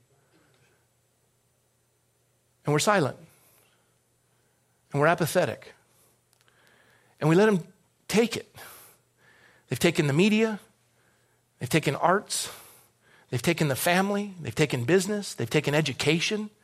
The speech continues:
they've taken politics, they've taken it all. And we as a church stand back and let them take it.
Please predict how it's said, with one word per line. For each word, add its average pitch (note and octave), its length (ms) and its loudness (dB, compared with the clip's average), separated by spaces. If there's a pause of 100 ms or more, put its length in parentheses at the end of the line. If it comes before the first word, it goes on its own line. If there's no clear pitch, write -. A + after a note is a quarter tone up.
(520)
they've C3+ 100 -4
taken D#3 240 0
politics, G#3+ 800 0 (640)
they've D#3 140 0
taken G#3+ 240 2
it G3+ 100 2
all. - 360 -2 (1200)
And D#3 120 4
we A3 140 6
as G3 140 2
a F#3+ 40 2
church A3+ 280 0
stand G3 240 2
back G3 200 2
and D#3+ 140 0
let F3 100 2
them G3 120 0
take G#3 280 -2
it. - 160 -10